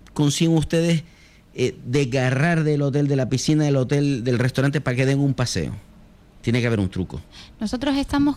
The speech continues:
Speaker 2: eh, en contacto con, eh, con muchos hoteles y, y tenemos en recepción, eh, unos cupones de descuento que les ofrecen a los, a los huéspedes y que entonces ya, eh, nada más entrar al hotel, estamos anunciando que estamos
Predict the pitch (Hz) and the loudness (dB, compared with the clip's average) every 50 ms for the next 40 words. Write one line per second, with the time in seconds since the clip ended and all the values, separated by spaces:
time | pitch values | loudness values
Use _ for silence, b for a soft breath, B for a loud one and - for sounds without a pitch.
0 | - - - 240 226 233 233 226 220 - 247 220 208 - 233 233 - - 269 254 | -4 -4 -2 -2 0 0 0 0 0 0 0 0 0 0 -2 -4 -2 -2 -2 -2
1 | - - 220 202 202 196 196 196 190 185 196 208 - - 220 196 190 190 185 185 | 0 0 2 2 4 4 4 2 2 2 0 -2 -2 0 2 2 4 4 2 0
2 | 190 - - 196 196 196 208 214 - - 247 208 214 196 175 214 208 214 220 226 | 0 0 0 2 2 2 2 0 0 -2 -4 -4 -4 -6 -2 -2 0 0 0 0
3 | 240 247 233 214 214 - 233 220 208 208 202 196 190 190 196 196 202 - 220 208 | 0 0 -2 -4 -4 -2 2 2 4 4 4 4 4 2 2 0 -2 -2 -2 -2
4 | - - 214 202 202 202 214 233 247 214 - B B B B B - 202 214 214 | 0 0 0 2 2 2 2 2 0 -2 -4 B B B B B -6 -4 -2 -2
5 | 208 - 214 196 - - - 269 269 240 226 262 339 - B B B B B B | -2 -2 -2 -2 -2 0 2 2 2 2 2 0 0 -2 B B B B B B
6 | - 202 202 196 196 196 196 196 - - 208 214 214 226 233 220 - - - 226 | -4 -2 0 0 0 0 -2 -2 -2 -2 -2 0 0 0 -2 -4 -6 -6 -8 -4
7 | 180 208 208 233 233 202 233 233 220 - - - 254 254 254 254 233 - 226 240 | -2 0 0 0 0 0 -2 -2 -2 -4 -4 -2 0 2 2 2 2 0 -2 -4
8 | 349 466 B B B B B B - - - 208 196 196 196 196 190 202 190 180 | -6 -8 B B B B B B -12 -6 -4 -2 0 0 0 -2 -2 -4 -4 -4
9 | - 214 208 - 226 220 208 196 190 190 185 185 185 185 180 185 - - 190 190 | -2 -4 -2 0 0 0 2 2 2 2 2 2 2 0 0 -2 -2 -2 -2 -2
10 | 180 208 233 240 226 - - 247 233 240 262 320 B B B B B B - 262 | 0 0 0 0 -2 -2 -4 -2 -2 -2 -4 -6 B B B B B B -4 -4
11 | 233 220 - - 240 220 214 214 208 202 202 202 196 196 190 190 190 202 - - | -4 -4 -4 -4 -2 0 2 2 2 2 2 0 0 0 0 0 -2 -4 -4 -4
12 | - 196 196 190 208 208 202 226 214 185 175 220 220 208 208 240 - - - - | -2 -2 -2 -2 -2 -2 -2 -2 -2 0 0 0 0 0 -2 -2 -4 -6 -8 -8
13 | - - 220 208 202 196 190 190 190 190 202 220 208 - 226 220 214 214 226 226 | -4 -2 0 0 2 2 2 0 0 -2 -2 -2 -2 0 0 0 2 0 0 -2
14 | 202 - 233 240 254 285 - 208 - - 202 202 208 214 214 214 214 202 - 220 | -2 -4 -2 -2 -2 -4 -4 -4 -2 0 0 2 2 2 2 2 0 0 0 0
15 | 208 202 214 240 240 - 214 - - 220 190 185 196 202 214 - | 0 0 -2 -2 -4 -6 -8 -6 -4 -2 -2 0 0 -2 -4 -6